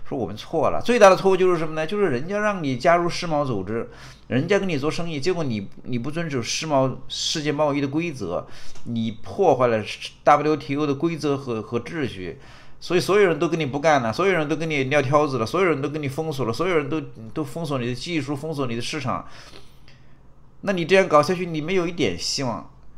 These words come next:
所以解铃还需什么，什么，什么，什么，什么，什么人，是不是？你，所以你的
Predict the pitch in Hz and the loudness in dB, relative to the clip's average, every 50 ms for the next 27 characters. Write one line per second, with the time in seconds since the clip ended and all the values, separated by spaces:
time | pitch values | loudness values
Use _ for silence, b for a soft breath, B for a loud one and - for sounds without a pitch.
0 | b b b b b - 190 196 - - - 143 143 139 135 131 151 170 165 - | b b b b b -6 -6 -4 -4 -2 2 2 4 4 4 2 0 -2 -2 -2
1 | 143 139 160 135 - 175 175 175 165 151 143 131 131 131 131 131 135 131 135 127 | 0 0 0 0 -2 -2 0 0 -2 -2 -2 -4 -4 -4 -4 -6 -6 -6 -6 -6
2 | 131 131 131 123 127 123 123 123 123 117 113 127 131 127 113 104 104 113 120 - | -6 -6 -6 -8 -10 -8 -8 -8 -8 -8 -8 -6 -4 -4 -4 -2 -4 -4 -6 -6
3 | 131 - 143 143 147 135 120 117 123 131 131 170 175 160 143 131 135 175 | -8 -6 -4 -4 -4 -4 -4 -4 -6 -6 -6 -6 -6 -6 -4 -4 -4 -4